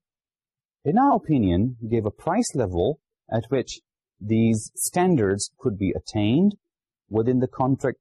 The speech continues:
period stated." Just one sentence. Words are very formal, no repetition, very compact.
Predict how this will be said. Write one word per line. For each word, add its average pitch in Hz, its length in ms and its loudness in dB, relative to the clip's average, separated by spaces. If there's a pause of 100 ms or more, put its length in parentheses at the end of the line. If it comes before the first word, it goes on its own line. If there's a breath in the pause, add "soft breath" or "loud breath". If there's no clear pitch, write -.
(140)
period 104 300 0
stated." 85 460 -4 (840)
Just 285 160 -2
one 214 220 2
sentence. 170 640 0 (920)
Words 147 320 0
are 151 140 0
very 110 340 -2
formal, 143 520 0 (580)
no 98 200 0
repetition, 143 720 -4 (840)
very 98 560 -2
compact. - 640 -4